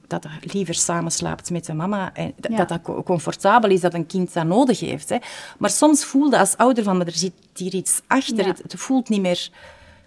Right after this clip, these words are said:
Speaker 1: comfortabel, het voelt niet fijn, er zit een angst, eh,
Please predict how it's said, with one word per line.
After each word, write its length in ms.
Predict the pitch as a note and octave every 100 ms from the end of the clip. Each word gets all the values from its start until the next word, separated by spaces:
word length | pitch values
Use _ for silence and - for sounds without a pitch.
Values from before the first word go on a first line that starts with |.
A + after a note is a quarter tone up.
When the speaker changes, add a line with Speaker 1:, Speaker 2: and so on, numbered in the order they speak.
| _
Speaker 1:
comfortabel, 760 | - F3 - - G#3+ A#3 B3+
het 80 | G3+
voelt 160 | - E3+
niet 160 | E3+
fijn, 480 | - - G3 A#3+ B3
er 60 | F3+
zit 140 | -
een 140 | D#3 D3
angst, 520 | A#3 C4 G3 - -
eh, 220 | E3 D#3